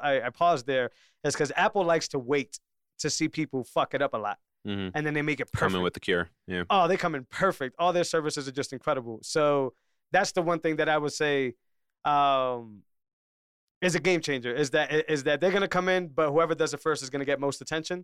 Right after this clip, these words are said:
Speaker 2: Yeah.
Speaker 1: And it's gonna be soon. And it's the same thing, though. Like, nobody trusts Google, be honest.
Speaker 2: No.
Speaker 1: I, I don't trust any of them, but Google's the one that gets picked on the most.
Speaker 2: Yeah.
Speaker 1: Because they know the most about you, technically. Um,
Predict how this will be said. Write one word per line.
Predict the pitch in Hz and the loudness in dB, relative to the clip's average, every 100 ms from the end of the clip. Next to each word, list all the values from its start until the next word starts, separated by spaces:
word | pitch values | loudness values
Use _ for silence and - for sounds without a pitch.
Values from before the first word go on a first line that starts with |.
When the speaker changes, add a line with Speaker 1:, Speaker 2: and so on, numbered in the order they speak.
| - | -6
Speaker 2:
Yeah. | 85 82 | -6 -4
Speaker 1:
And | 165 180 | -2 0
it's | |
gonna | 175 208 | 2 0
be | 202 | 0
soon. | - 208 143 131 | 2 2 0 -4
And | 156 151 156 143 123 _ _ _ | -4 -2 -2 -4 -10 _ _ _
it's | 233 | 0
the | 254 | 2
same | 262 247 254 | 2 2 2
thing, | - 277 254 | 0 -2 0
though. | 160 131 | 0 0
Like, | 156 170 | -2 -2
nobody | 262 294 220 | 0 2 0
trusts | - 170 131 | -2 -4 -6
Google, | 120 113 104 _ _ | -12 -14 -16 _ _
be | 180 | 0
honest. | 139 110 - _ _ _ _ - | 0 -2 -16 _ _ _ _ -10
Speaker 2:
No. | 85 - _ _ - | -10 -10 _ _ -6
Speaker 1:
I, | 156 | 0
I | 180 | 0
don't | 185 | 2
trust | 170 139 | 0 0
any | 202 262 | 0 2
of | 143 | 2
them, | 113 - | -2 -2
but | 165 151 151 | 0 0 2
Google's | 277 226 208 | 2 2 2
the | 196 | 2
one | 185 | 2
that | 160 | 2
gets | 156 | 0
picked | - 160 | 0 -2
on | 147 135 | -2 -2
the | |
most. | 139 117 - _ | -2 -4 -8 _
Speaker 2:
Yeah. | - 85 | -2 0
Speaker 1:
Because | 147 160 | 0 0
they | 156 | 0
know | 151 180 | 4 4
the | 156 | 4
most | 160 151 | 0 -4
about | 131 180 170 | 0 0 0
you, | 117 | -4
technically. | - 156 123 123 113 _ _ _ 170 | -6 -4 -8 -12 -12 _ _ _ 0
Um, | 165 160 156 143 | 2 4 0 -2